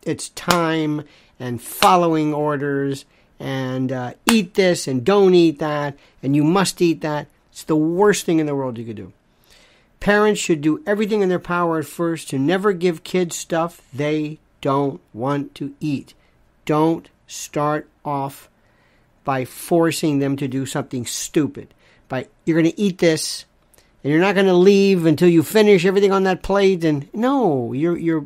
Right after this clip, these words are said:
you're gonna, th-, this, this is a, this is a disaster for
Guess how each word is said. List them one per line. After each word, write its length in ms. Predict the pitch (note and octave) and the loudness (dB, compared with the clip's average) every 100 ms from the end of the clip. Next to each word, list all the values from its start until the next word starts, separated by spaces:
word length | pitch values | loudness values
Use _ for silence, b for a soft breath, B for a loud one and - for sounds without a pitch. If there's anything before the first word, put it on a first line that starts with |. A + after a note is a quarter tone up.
| D3+ | -8
you're 280 | D3 D#3 D3+ | -6 -6 -4
gonna, 220 | D#3+ D3 | -4 -4
th-, 200 | D#3+ C#3 | -4 -4
this, 140 | D3+ | -8
this 240 | - D#3 D3 | -8 -8 -6
is 120 | C3+ | -4
a, 100 | B2+ | -6
this 320 | - D3 C#3 | -8 -12 -8
is 120 | C3+ | -6
a 160 | C3 A2+ - _ _ - | -6 -8 -16 _ _ -6
disaster 720 | D3+ A#2+ C3+ E3+ D#3 - A#2 | -2 -2 0 0 -2 -6 -10
for 240 | - G#2 | -10 -14